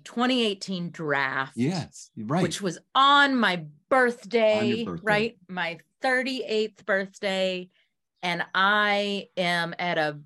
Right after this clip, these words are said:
Speaker 1: at the third bar of the night
Speaker 2: <laughs>
Speaker 1: in, <laughs> in Rehoboth Beach. <laughs> And
Speaker 2: Yeah.
Speaker 1: the, and Lamar is still sitting there, and the Ravens have picked, and I'm just like, "This sucks." And,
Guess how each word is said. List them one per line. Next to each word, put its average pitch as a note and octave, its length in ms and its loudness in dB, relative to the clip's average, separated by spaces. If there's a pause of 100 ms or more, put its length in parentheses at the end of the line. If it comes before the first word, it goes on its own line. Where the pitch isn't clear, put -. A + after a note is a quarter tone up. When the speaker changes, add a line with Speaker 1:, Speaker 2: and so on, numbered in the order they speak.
(120)
Speaker 1:
at E3+ 280 -2
the D#3+ 160 -4
third A#3+ 600 4
bar G#3+ 300 4
of G3 140 -2
the G#3+ 80 0
night G3 520 0
Speaker 2:
<laughs> - 280 2
Speaker 1:
in, F3+ 480 0 (260)
<laughs> - 360 -20
in A#3 240 2
Rehoboth A3 640 4 (100)
Beach. G#3 800 -4
<laughs> - 40 -20 (600)
And G#3 220 2
Speaker 2:
Yeah. G#3 80 -2
Speaker 1:
the, G#3 400 2
and G3+ 520 0
Lamar G3 440 0
is G#3 160 -4
still G#3 260 -8
sitting C4 600 0
there, A#3+ 400 0
and G3 180 -6
the F#3 100 -6
Ravens A3+ 380 -4
have F#3+ 140 -14 (160)
picked, A3+ 500 -4
and F#3 160 0
I'm G3+ 460 0
just F#3+ 400 -6
like, E3+ 440 0
"This G#3 280 -4
sucks." - 960 -4
And, E3 280 -4